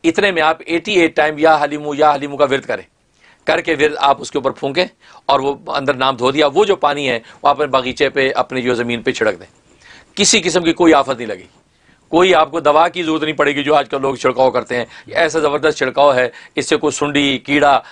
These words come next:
फसल को नहीं लगेगा और बल्कि फसल में बेपनाह बरकत होगी, इसमें तासीर। और एक इसके अंदर तासीर यह है कि इंसान को कोई दुकान है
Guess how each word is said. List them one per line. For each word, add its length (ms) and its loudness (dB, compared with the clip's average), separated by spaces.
फसल 280 -2
को 80 -2
नहीं 120 -2
लगेगा 360 0
और 80 0
बल्कि 280 -2
फसल 240 -4
में 160 2
बेपनाह 460 0
बरकत 320 -6
होगी, 760 -16
इसमें 200 -4
तासीर। 320 -4
और 140 4
एक 140 0
इसके 200 0
अंदर 160 -2
तासीर 320 -2
यह 140 0
है 140 -2
कि 80 2
इंसान 380 0
को 120 -4
कोई 120 -2
दुकान 320 0
है 160 -8